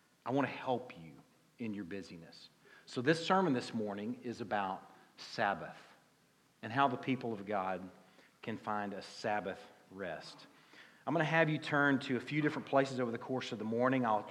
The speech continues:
share with you sort of a big picture map. We're gonna gather up six principles on the Sabbath this morning. So you'll know where you are in the flow of the morning by,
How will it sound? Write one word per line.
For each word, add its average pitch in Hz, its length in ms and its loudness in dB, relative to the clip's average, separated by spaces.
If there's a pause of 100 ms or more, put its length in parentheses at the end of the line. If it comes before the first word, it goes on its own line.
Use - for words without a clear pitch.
share 143 280 2
with 143 100 4
you 123 80 0
sort 123 240 0
of 104 80 -2
a 104 40 -2
big 160 360 0
picture 156 300 -4
map. 143 440 0 (220)
We're 131 80 -2
gonna 170 180 4
gather 135 480 8
up 113 400 4 (220)
six - 720 -2 (220)
principles 101 760 -2 (280)
on 107 100 -4
the 104 40 -6
Sabbath 80 400 -4 (520)
this - 180 -12
morning. 85 260 -12 (380)
So - 160 -4
you'll 135 180 4
know 139 220 8
where 151 180 10
you 139 240 6
are 131 340 10 (100)
in 131 200 2
the 123 80 2
flow 127 420 4
of 117 80 -2
the 120 60 -2
morning 117 460 0
by, 98 400 0